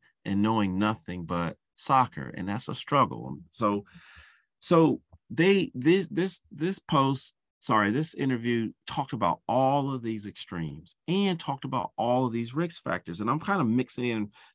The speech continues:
extremes and risk, risk factors. But a risk factor, like, if you have a billion dollar industry, one big risk factor is you're gonna have a lot of profit, a lot of organizations and companies swooping into that industry with a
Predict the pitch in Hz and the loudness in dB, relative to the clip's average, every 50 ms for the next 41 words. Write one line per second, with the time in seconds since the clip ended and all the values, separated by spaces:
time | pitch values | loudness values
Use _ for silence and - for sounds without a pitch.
0 | _ - - - - 127 123 117 110 95 - - 107 120 123 127 127 127 131 139 | _ -12 -10 -6 -2 0 2 2 0 -2 -2 -2 -2 0 0 0 0 -2 -4 -4
1 | - - - 110 117 139 143 143 - - 127 131 131 - - 147 139 - - _ | -6 -12 -14 -6 -4 -2 -2 -2 -4 -4 -4 -6 -4 -4 -6 -8 -8 -8 -10 _
2 | - 131 - - - - - - - - - - - 143 147 185 214 202 - - | 0 0 0 0 -6 -20 -20 -20 -20 -20 -4 0 0 2 4 4 2 2 0 0
3 | 147 139 135 - 143 127 120 110 90 110 110 110 131 117 123 139 156 160 143 117 | 0 0 0 0 -2 -2 -2 -2 -2 -4 -4 -4 -4 -4 -2 0 0 0 0 -2
4 | 90 92 120 127 127 120 113 107 104 95 - 170 185 196 175 160 - 135 131 135 | 0 4 4 6 6 6 4 2 0 0 0 0 0 0 -2 -4 -6 -6 -6 -6
5 | 135 131 151 175 175 139 120 147 - 95 98 139 190 208 - - 110 101 104 - | -4 -2 -2 -2 -2 -2 -2 -4 -4 -2 -2 -2 -2 -2 -2 -2 -4 -4 -4 -6
6 | 101 - - 110 113 117 127 - _ _ _ - 147 160 165 156 147 147 143 139 | -8 -6 -4 -4 -4 -4 -8 -10 _ _ _ -4 -2 -2 -2 -2 -2 -4 -6 -6
7 | 131 107 107 104 139 147 160 165 - 147 143 127 - _ _ _ - - 120 139 | -8 -8 -10 -10 -10 -8 -8 -8 -8 -8 -10 -10 -12 _ _ _ -4 0 0 0
8 | 156 156 - - - - _ _ _ _ _ - - _ _ _ _ - 123 143 | 0 0 -4 -8 -8 -8 _ _ _ _ _ -20 -20 _ _ _ _ 0 2 2
9 | 180 196 180 - 131 131 107 107 95 87 80 85 80 85 92 - 113 110 113 - | 4 2 0 -2 -2 -2 -2 -2 -4 -4 -4 -4 -4 -4 -4 -6 -10 -10 -8 -10
10 | - - - - 175 190 202 - 104 90 82 - - _ _ _ _ _ _ _ | -12 -10 -4 -2 -2 -2 -2 -4 -6 -6 -6 -10 -12 _ _ _ _ _ _ _
11 | _ - - - - - 139 156 190 - 196 180 170 175 190 196 190 170 - 127 | _ -12 -10 -8 -4 2 2 2 4 4 0 0 0 0 0 -2 -4 -4 -4 -4
12 | 117 117 117 95 101 101 92 80 - - 87 85 87 95 98 - - 113 120 127 | -4 -4 -6 -6 -4 -4 -4 -4 -4 -6 -6 -6 -6 -8 -10 -10 -8 -6 -6 -6
13 | 135 - _ _ _ _ _ _ _ _ _ _ _ 113 120 127 - 123 | -6 -10 _ _ _ _ _ _ _ _ _ _ _ -6 -6 -4 -4 -6